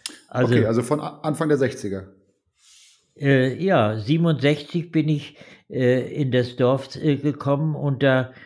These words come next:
Speaker 1: äh, kriegte ich gleich ein Telefon. Das war für einen Tierarzt, äh, reserviert.
Speaker 2: Ah, ja.
Speaker 1: Und als ich
Speaker 2: Okay.
Speaker 1: dann nachher hier umzog, äh, da kriegte ich dann auch gleich ein Telefon.
Speaker 2: Hm. Ja,
Speaker 1: Das
Speaker 2: muss
Speaker 1: ist,
Speaker 2: ja
Speaker 1: war,
Speaker 2: sein.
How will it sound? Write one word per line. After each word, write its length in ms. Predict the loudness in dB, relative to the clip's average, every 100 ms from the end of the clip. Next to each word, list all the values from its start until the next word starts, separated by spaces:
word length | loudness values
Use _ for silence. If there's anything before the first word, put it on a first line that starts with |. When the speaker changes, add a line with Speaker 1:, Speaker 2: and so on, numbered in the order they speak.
| -20 _
Speaker 1:
äh, 120 | -8
kriegte 360 | -4 -4 -2 -2
ich 120 | -2
gleich 260 | 0 0 0
ein 100 | -4
Telefon. 640 | -2 0 0 0 -2 0
Das 320 | 0 -2 -6 _ _ _ -2
war 240 | 0 0
für 160 | 0 -2
einen 120 | -2
Tierarzt, 760 | -2 0 0 0 -2 -2 -12 -6
äh, 100 | -4
reserviert. 840 | 0 0 2 0 0 -2 -2 -6 -18 -20 _ _ _ _ _ _ -8
Speaker 2:
Ah, 160 | -8
ja. 80 | -4
Speaker 1:
Und 160 | -2 0
als 240 | 0 0
ich 100 | -4
Speaker 2:
Okay. 120 | -2
Speaker 1:
dann 100 | 0
nachher 320 | 0 0 2
hier 420 | 2 2 0 0 -6 _ _ _
umzog, 800 | -2 -2 -4 0 0 -2 -10 _ _ _
äh, 480 | -2 2 4 2 -2 -10 _ _ -2
da 140 | 0
kriegte 380 | 0 -4 -2 -2
ich 120 | -2
dann 180 | -2 0
auch 220 | -2 -2
gleich 240 | 0 0 -2
ein 120 | -4
Telefon. 840 | -2 -2 -2 -4 -6 -6 -10 -20 _ _ _ _ _ _ _ _
Speaker 2:
Hm. 480 | -6 -6 -8 -16 _ _ _ _ -20 -18 -12
Ja, 80 | -2
Speaker 1:
Das 240 | 0 0 0
Speaker 2:
muss 80 |
Speaker 1:
ist, 100 | -2
Speaker 2:
ja 80 | 0
Speaker 1:
war, 220 | 0 0
Speaker 2:
sein. 120 | -2